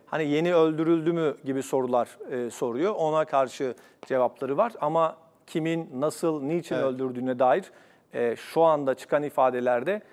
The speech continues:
Speaker 1: e, netlik henüz kazanmış değil.
Speaker 2: Ya da
Speaker 1: Yani
Speaker 2: amca da
Speaker 1: hala
Speaker 2: cesedi birinden mi aldı da arabayla oraya götürdü?
Speaker 1: Hala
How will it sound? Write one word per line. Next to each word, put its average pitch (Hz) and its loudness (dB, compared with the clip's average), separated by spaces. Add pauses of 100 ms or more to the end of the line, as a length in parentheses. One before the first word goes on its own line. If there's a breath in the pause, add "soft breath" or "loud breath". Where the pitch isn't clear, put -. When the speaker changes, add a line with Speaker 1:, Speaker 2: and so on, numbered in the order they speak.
(300 soft breath)
Speaker 1:
e, 113 -6
netlik 151 -6
henüz 147 -6
kazanmış 135 -2
değil. 185 -4
Speaker 2:
Ya 143 4
da 165 8
Speaker 1:
Yani 170 8
Speaker 2:
amca 156 4
da 170 6
Speaker 1:
hala 160 6
Speaker 2:
cesedi 165 4
birinden 160 6
mi 170 2
aldı 143 6
da 143 8
arabayla 127 4
oraya 123 6
götürdü? 117 0
Speaker 1:
Hala 151 2